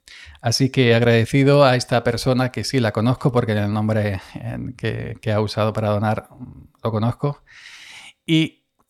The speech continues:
em, esos cincuenta y cinco euros, más algo de saldo que yo tenía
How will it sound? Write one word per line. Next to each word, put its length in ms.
em, 1080
esos 300
cincuenta 420
y 20
cinco 320
euros, 480
más 440
algo 320
de 100
saldo 380
que 160
yo 200
tenía 540